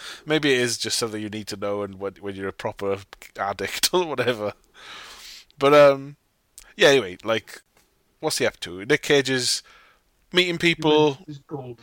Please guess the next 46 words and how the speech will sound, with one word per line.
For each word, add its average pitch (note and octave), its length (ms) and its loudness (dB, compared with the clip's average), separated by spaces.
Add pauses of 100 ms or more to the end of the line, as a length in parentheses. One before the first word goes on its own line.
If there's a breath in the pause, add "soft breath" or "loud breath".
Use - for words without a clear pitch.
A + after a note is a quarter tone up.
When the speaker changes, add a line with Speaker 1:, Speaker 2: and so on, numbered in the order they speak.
(120)
Speaker 2:
phone. A#2+ 220 -16 (400)
Speaker 1:
He's - 160 -6
got E3+ 100 6
a D#3+ 40 2
gold G3 280 6
phone, D#3+ 280 4
which D3 160 -4
he's C3+ 160 -6
yammering C3+ 360 2
Speaker 2:
Little B2+ 120 4
Speaker 1:
on B2+ 140 -2
from B2+ 160 -10
time A#2+ 200 -2
to A#2+ 140 -10
Speaker 2:
flip A2+ 160 0 (100)
Speaker 1:
time. A#2 120 -14
Speaker 2:
phone. C#3 260 -10 (400)
Speaker 1:
Flip - 480 -8
phone C3+ 280 -2
as A#2 120 -6
well, G#2+ 160 -2
classy. F#2 640 -12 (440 loud breath)
I - 60 -20
mean, F#3+ 140 0
how A3 160 2
do A3 100 -2
you A3 60 -4
even F#3 120 -12
get F#3+ 160 4
a, C#3 140 -2 (240 loud breath)
like, D#3+ 280 0
now A3 200 6
you C3+ 140 2
get, B2+ 180 4
like, A2+ 140 0
a A2 60 -14
case, A#2+ 380 0
whatever A2 260 0
you A2 120 -4
want, A#2+ 300 0 (100)
have G#2+ 220 -4
whatever, G#2+ 500 -2
you A#2+ 80 -10
know, G2+ 240 -10 (540 soft breath)
have A#2 260 2
fucking G#2 800 -8